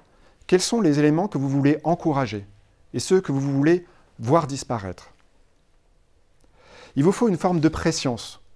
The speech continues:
totalement utopique. Et quand bien même nous arriverions à mettre en place une motivation extrinsèque, il faut se souvenir de Dan Pink dans La vérité sur ce qui nous motive,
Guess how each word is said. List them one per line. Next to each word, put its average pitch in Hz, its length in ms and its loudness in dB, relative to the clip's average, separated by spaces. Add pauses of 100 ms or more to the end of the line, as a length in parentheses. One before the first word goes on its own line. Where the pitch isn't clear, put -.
(140)
totalement 139 380 -2
utopique. 120 520 -10 (920)
Et 131 100 0
quand 160 180 2
bien 170 140 2
même 190 300 2 (720)
nous 123 140 2
arriverions 151 520 0
à 123 80 0
mettre 147 300 -4
en 123 40 -4
place - 460 -8 (540)
une 123 120 0
motivation 156 540 -2
extrinsèque, - 680 -12 (680)
il 139 80 -6
faut 226 120 -4
se 208 100 -4
souvenir 175 440 0
de 147 120 0
Dan 156 240 0
Pink 120 400 -6 (100)
dans 120 120 -2
La 135 100 2
vérité 156 340 -2
sur 143 160 -8
ce - 80 -16
qui - 140 -6
nous 127 80 0
motive, 110 400 -4